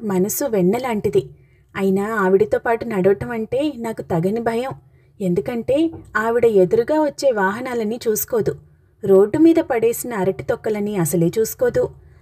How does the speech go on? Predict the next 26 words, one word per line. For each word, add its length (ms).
అరటి 260
తొక్క 260
మీద 220
కాలేసి 920
కాలు 260
జారి 240
పడబోవటం, 800
ఆవిడని 440
పట్టుకోబోయి 920
నేను 360
పడటం, 560
మా 160
ఇద్దరినీ 560
చూసి 460
చుట్టూ 300
ఉన్నవాళ్ళు 580
జాలిపడటం, 880
అయ్యో 320
అంటూ 340
సానుభూతి 640
చూపుతూనే 640
దొంగ 320
నవ్వు 260
నవ్వబోయి 720
పెదవులు 400
బిగపట్టి 800